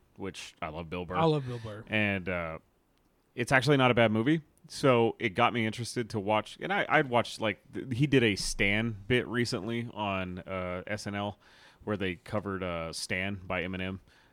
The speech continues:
Speaker 1: Uh, but it was, like, this kid writing a letter to Santa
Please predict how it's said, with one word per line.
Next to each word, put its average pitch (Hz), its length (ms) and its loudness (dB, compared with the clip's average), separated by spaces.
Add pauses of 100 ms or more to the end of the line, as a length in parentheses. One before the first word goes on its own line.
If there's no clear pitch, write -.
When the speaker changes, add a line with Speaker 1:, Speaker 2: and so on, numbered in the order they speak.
(120)
Speaker 1:
Uh, 98 80 -4
but 98 220 -4
it 95 80 -4
was, 95 120 -8
like, 87 200 -6 (420)
this 98 160 -10
kid 101 260 -4
writing 95 320 -2
a 85 60 -6
letter 90 260 -6
to 87 100 -8
Santa 92 440 -8